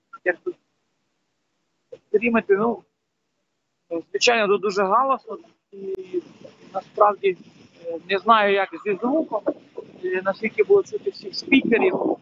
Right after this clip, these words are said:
але сподіваюся, що глядачі могли побачити, принаймні,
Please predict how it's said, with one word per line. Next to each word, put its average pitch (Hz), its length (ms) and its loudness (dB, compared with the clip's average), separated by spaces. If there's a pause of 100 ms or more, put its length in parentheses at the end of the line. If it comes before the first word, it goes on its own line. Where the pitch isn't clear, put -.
але 196 340 0
сподіваюся, 226 960 -2
що 208 240 0 (440)
глядачі 440 400 -4 (220)
могли - 220 -4
побачити, 226 760 0
принаймні, 190 480 -2